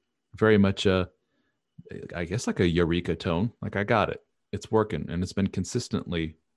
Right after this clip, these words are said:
working now for X number of weeks, months. Yay, rah, look at me, which is awesome. Um, so kudos to you. Congratulations on that.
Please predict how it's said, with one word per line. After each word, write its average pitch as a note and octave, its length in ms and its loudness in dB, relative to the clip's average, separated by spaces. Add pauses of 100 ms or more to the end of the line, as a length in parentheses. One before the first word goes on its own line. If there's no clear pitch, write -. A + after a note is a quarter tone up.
working E2+ 340 -4
now D#2+ 180 -2
for - 240 -10
X - 240 -8
number D#2 200 -4
of D2+ 120 -8
weeks, D#2+ 280 -6
months. D#2 380 -6 (560)
Yay, F2+ 260 2
rah, E2+ 260 4
look D#2+ 220 0
at - 60 -8
me, - 220 -2 (540)
which F2+ 160 -4
is D#2+ 100 -2
awesome. G2 340 0 (720)
Um, E2 380 -2 (760)
so - 220 0
kudos G#2+ 420 6
to G2 120 -2
you. B2 180 2
Congratulations F#2 720 0
on E2 140 0
that. B2+ 280 -2